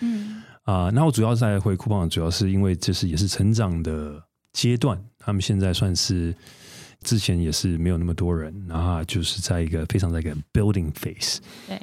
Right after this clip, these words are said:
Speaker 2: 那我觉得在 building 的时候，我可以感受到台湾不管是 office expansion，不管是 warehouse expansion，不管是请人，不管是 process，或是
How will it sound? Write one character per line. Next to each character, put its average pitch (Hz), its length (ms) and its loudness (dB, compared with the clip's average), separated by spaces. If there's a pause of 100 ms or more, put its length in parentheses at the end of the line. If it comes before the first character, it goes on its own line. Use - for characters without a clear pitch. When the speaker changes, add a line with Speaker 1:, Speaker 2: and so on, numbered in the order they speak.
(120)
Speaker 2:
那 120 120 2
我 90 120 2
觉 92 100 0
得 92 60 4
在 107 120 2
building 101 360 2
的 85 80 2
时 80 120 -2
候， 90 80 0
我 80 140 -2
可 - 100 0
以 87 160 0 (380)
感 - 180 -2
受 98 160 2
到 87 360 0
台 - 180 -6
湾 87 220 0
不 - 80 -4
管 82 180 -2
是 80 320 -2 (1200)
office 104 380 0
expansion， 110 720 0
不 90 80 -2
管 82 240 0
是 90 400 2
warehouse 92 420 2
expansion， 90 540 -2
不 87 80 0
管 87 200 0
是 90 240 0
请 80 380 -2
人， 78 360 0
不 95 120 2
管 80 200 0
是 - 180 -2
process， - 680 -4
或 90 200 0
是 82 480 -2